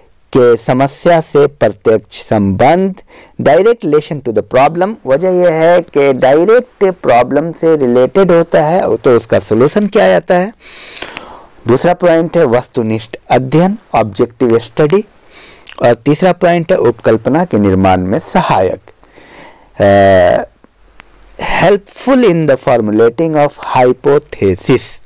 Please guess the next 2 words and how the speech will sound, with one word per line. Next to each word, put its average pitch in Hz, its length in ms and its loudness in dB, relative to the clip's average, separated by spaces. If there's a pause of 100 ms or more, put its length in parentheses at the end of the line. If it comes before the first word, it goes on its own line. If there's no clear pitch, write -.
(1700)
फिर 135 180 0
वैज्ञानिकता, 113 960 -2